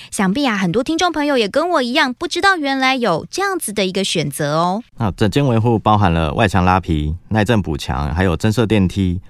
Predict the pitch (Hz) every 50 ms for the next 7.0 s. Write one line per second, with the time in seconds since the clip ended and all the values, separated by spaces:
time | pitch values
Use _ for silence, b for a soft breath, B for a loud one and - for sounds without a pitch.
0 | b b - - 147 135 123 107 98 117 110 127 127 101 95 92 101 101 110 107
1 | 92 82 - 95 87 - 98 101 98 92 87 85 - 113 117 117 120 117 98 90
2 | 85 80 - 95 87 82 78 - 120 110 95 90 90 87 104 107 92 95 85 87
3 | 92 107 95 87 - - 107 90 98 85 82 - 87 85 87 107 104 82 - b
4 | b b b b - 110 104 95 92 95 101 107 120 135 113 87 90 92 107 101
5 | - 95 98 104 101 104 87 - - 113 98 104 95 90 90 90 90 85 - 87
6 | 78 71 71 - 76 80 82 87 - 107 104 113 113 110 - - 127 95 -